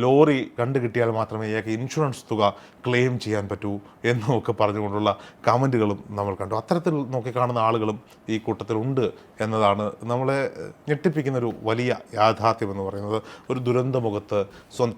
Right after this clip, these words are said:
സ്വന്തം സഹോദരനെ പോലെ സ്നേഹിച്ച ഒരു തൊഴിലാളി എവിടെയാണെന്ന് പോലും അറിയാതെ, തൻ്റെ വാഹനം എവിടെയാണെന്ന് പോലും അറിയാതെ ഇരുട്ടിൽ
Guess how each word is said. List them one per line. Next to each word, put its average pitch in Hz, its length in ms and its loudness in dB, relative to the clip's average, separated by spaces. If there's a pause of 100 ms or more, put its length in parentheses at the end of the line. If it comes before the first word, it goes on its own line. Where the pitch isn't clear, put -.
സ്വന്തം 123 300 0
സഹോദരനെ 123 440 0
പോലെ 110 200 0
സ്നേഹിച്ച 101 360 -10 (220)
ഒരു 107 120 -6 (160)
തൊഴിലാളി 107 500 4 (400)
എവിടെയാണെന്ന് 113 560 2
പോലും 101 220 -4
അറിയാതെ, 98 300 -2 (140)
തൻ്റെ 113 220 0
വാഹനം 113 360 4
എവിടെയാണെന്ന് 101 460 -4
പോലും 101 220 -4
അറിയാതെ 98 300 -6 (220)
ഇരുട്ടിൽ 113 280 -2